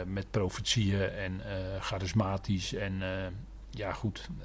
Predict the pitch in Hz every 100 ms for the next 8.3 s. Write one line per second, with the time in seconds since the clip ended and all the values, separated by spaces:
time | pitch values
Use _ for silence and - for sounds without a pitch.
0 | - 110 98 104 92 - 107 104 - 120
1 | - 110 101 110 110 101 92 104 - 95
2 | 92 90 101 - 95 101 95 92 92 92
3 | 85 - - - - - - - - -
4 | 98 107 107 107 107 123 107 - - -
5 | - - 120 123 156 151 170 165 170 160
6 | 151 160 156 - 156 143 170 151 - 151
7 | - 147 143 147 143 135 139 - 165 -
8 | 147 -